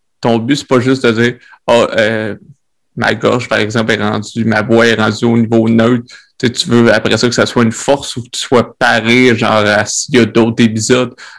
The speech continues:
Fait que, tu sais, des fois, on dirait que les gens s-, veulent juste mettre un plaster ou juste, « C'est correct, là, euh, ça coule plus. » Ouais, mais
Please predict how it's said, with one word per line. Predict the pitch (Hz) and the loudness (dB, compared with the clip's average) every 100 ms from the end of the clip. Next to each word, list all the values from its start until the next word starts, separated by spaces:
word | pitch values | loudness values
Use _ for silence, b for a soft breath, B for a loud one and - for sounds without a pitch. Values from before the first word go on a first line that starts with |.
| _ | _
Fait | 101 | -8
que, | |
tu | - | 0
sais, | 123 | 2
des | 117 | 2
fois, | 110 131 | 2 0
on | |
dirait | 120 120 | 0 -2
que | 120 | -2
les | 110 | -2
gens | 123 123 | -2 -4
s-, | - - - _ - - | -6 -10 -16 _ -20 -16
veulent | 117 117 117 | -4 2 2
juste | 110 127 120 | 2 -4 -2
mettre | 123 120 | -4 0
un | 117 | 0
plaster | - 110 110 135 | 2 0 2 2
ou | 135 117 | 0 -2
juste, « | 117 131 127 B B B - | 0 0 0 B B B -12
C'est | - | 0
correct, | 135 131 139 | 2 2 0
là, | 127 | 2
euh, | 127 123 110 110 107 | 2 4 2 0 -2
ça | 107 110 | -4 -4
coule | - 127 120 | 0 -2 -2
plus. » | - 131 127 | -4 -2 -2
Ouais, | 117 120 | -2 -2
mais | 113 107 104 107 | -2 -2 -4 -8